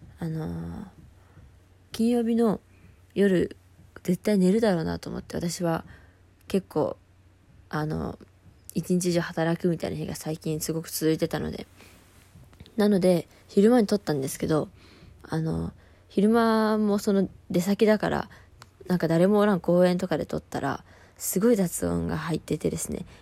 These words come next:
イヤホンで聞いたら、風のなんかボーボーした音がすごかったので、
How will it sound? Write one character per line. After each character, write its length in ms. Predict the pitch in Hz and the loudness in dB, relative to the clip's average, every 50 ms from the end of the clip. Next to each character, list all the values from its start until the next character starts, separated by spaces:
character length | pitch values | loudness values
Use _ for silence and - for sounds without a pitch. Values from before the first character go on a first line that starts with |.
| - | -6
イ 80 | - 175 | 0 2
ヤ 120 | 190 220 | 4 4
ホ 100 | 226 240 | 4 2
ン 80 | 190 143 | 0 0
で 80 | - - | -2 -4
聞 140 | - - | -4 -4
い 60 | 160 - | -4 -2
た 120 | - 160 | -2 -2
ら、 180 | - 170 - - - - - - - - - - | -2 -4 -6 -8 -14 -20 -20 -20 -20 -20 -20 -16
風 280 | - - 180 180 208 | -8 -6 -4 -2 0
の 240 | 220 220 214 220 - - - - - _ _ - | 0 0 0 -2 -4 -10 -20 -20 -20 _ _ -6
な 80 | 185 | -4
ん 40 | 190 | -4
か 60 | 175 | -2
ボ 220 | 165 165 190 208 196 | 2 4 6 6 6
ー 60 | 170 | 4
ボ 80 | 156 165 | 4 0
ー 20 | |
し 80 | 165 - | -2 -4
た 100 | - 160 | -6 -6
音 140 | 170 - | -6 -6
が 100 | - - | -6 -6
す 200 | 160 - - - | -6 -6 -6 -6
ご 80 | 160 170 | -6 -4
か 100 | - 180 | -4 -4
っ 60 | 165 | -4
た 120 | - - 151 | -2 -4 -6
の 80 | 135 | -4
で、 200 | - - - - | -6 -8 -10 -10